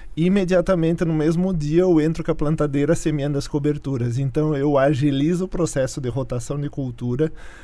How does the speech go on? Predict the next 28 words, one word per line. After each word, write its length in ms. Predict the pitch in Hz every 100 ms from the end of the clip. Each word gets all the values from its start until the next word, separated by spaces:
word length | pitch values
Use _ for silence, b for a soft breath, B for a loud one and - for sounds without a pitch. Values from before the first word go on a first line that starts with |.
| B
eu 160 | 135 143
não 300 | 151 156 208
revolvo 580 | 196 180 143 170 170 160
mais 320 | 143 135 156
o 80 | 151
solo 440 | - 127 139 156
de 100 | 143
forma 420 | - 127 135 135
definitiva, 760 | 120 123 147 170 165 - 131 139
então 240 | 156 139
o 40 | 139
canteiro 400 | 156 147 143 156
vai 140 | 139
ser 160 | 135 147
definitivo. 880 | 139 - 147 135 - 120 127 143 175 B B B B B -
É, 340 | 123 135 135
e 160 | 139 160
eu 220 | 165 185
crio 460 | - 185 196 220 208
a 100 | 190
condição 800 | - 185 165 170 - 175 180 202
de 380 | 165 160 170 180 B B -
permanência, 920 | 160 156 165 160 165 196 - 277 240 - b b b -
é, 360 | 127 135 127 123
de 260 | 127 135
matéria 480 | 143 143 135 151 156
seca 400 | 151 160 156 151
de, 440 | 147 139 123 123